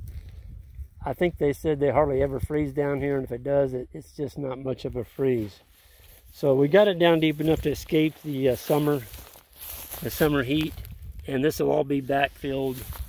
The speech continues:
And of course, you get a little bit of sod growing on it. That'll help too. But, uh,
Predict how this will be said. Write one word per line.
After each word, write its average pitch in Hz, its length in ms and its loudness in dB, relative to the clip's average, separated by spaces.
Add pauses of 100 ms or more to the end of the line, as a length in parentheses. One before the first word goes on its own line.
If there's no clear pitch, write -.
(320)
And 135 140 2
of - 80 0
course, 170 240 4
you 156 80 -4
get 151 160 4
a 143 40 0
little 147 200 2
bit 131 160 0
of 123 80 -2
sod 143 400 0
growing 139 300 2
on 135 180 -2
it. 135 160 -4 (160)
That'll 135 240 -4
help 117 340 -2
too. 135 240 0 (800)
But, 135 240 0
uh, 110 240 2